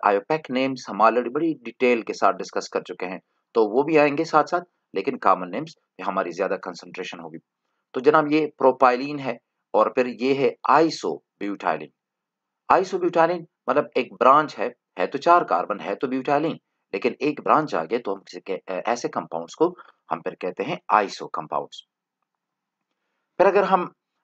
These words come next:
अ, इस ब्यूटाइलिन की बात कर ले तो ये आप देख रहे हैं चार कार्बन है और, अ, ग्रीक्स अल्फाबेट्स में इनकी फिर नंबरिंग की गई है, ग्रीक्स अल्फाबेट्स को यूज़ करके, तो अल्फा, बीटा, गामा, सिग्मा।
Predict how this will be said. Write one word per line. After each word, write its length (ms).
अ, 200
इस 240
ब्यूटाइलिन 540
की 100
बात 240
कर 120
ले 120
तो 60
ये 120
आप 120
देख 220
रहे 120
हैं 100
चार 260
कार्बन 440
है 200
और, 260
अ, 180
ग्रीक्स 540
अल्फाबेट्स 520
में 180
इनकी 260
फिर 220
नंबरिंग 380
की 360
गई 140
है, 140
ग्रीक्स 360
अल्फाबेट्स 360
को 120
यूज़ 260
करके, 360
तो 360
अल्फा, 440
बीटा, 500
गामा, 400
सिग्मा। 340